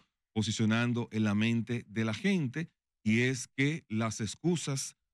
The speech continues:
son un estilo de gobierno, como también el culpar siempre al pasado de lo que no se pudo hacer o de lo que se está haciendo mal en el presente. Entonces,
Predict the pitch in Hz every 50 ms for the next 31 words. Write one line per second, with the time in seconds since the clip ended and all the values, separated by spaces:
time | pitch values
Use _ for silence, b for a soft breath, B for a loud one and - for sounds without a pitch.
0 | _ _ _ - 117 113 120 127 123 123 120 110 - - 123 123 127 127 127 123
1 | - 101 113 117 117 127 147 190 208 202 190 165 147 151 151 127 - - 117 113
2 | 113 110 107 110 107 104 110 123 131 131 127 120 127 117 110 95 - 123 127 123
3 | - - 123 123 127 120 127 123 117 - 110 107 - 135 120 123 123 127 123 -
4 | _ _ _ _ - 104 104 104 101 - 104 98 113 113 - 123 101 123 120 120
5 | 117 104 - - 120 120 123 - - 104 104 104 104 101 87 95 90 - 95 -
6 | 110 104 - 120 117 110 107 98 104 107 110 107 - _ _ _ _ - 104 98
7 | 98 95 - 92 87 - - 107 92 87 82 - 101 120 117 185 190 180 - 175
8 | 151 131 -